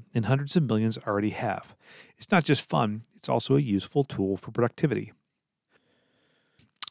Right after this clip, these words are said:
So, we've established now that generative A I, like Chat G P T, is pretty good at doing a lot of things because it was trained on a large data set of human knowledge. However, the training data and the model itself are fixed.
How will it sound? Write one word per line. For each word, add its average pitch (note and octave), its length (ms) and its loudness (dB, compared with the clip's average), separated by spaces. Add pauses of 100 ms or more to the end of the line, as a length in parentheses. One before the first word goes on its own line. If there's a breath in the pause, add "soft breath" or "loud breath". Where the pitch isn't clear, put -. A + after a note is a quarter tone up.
So, D3 260 10
we've E3+ 280 8
established C#3 500 6
now G2+ 200 2
that A2+ 160 6
generative C#3+ 340 6
A G#2 140 6
I, F#2 160 2
like C3+ 280 2
Chat G2 220 2
G F#2 180 -8
P F#2 120 -16
T, F#2+ 300 -12
is D#3 120 0
pretty D#3 240 -4
good A2 240 4
at G2+ 80 2
doing G#2 260 0
a G#2 60 0
lot G2 220 -2
of G2+ 80 -6
things G#2 360 -16
because A#2 320 -2
it A#2+ 80 -6
was B2+ 140 0
trained B2+ 400 2
on G#2 120 -4
a A2 60 0
large G#2 380 2
data A2 240 0
set G2 240 -2
of G2+ 120 -6
human G2 260 -6
knowledge. - 460 -4 (420 loud breath)
However, A#3 400 10
the F#3 100 4
training A3 360 4
data D3+ 420 6 (240 loud breath)
and F3+ 100 -8
the D3+ 60 -2
model B2 320 6
itself G#2+ 360 2
are B2+ 100 0
fixed. - 600 -4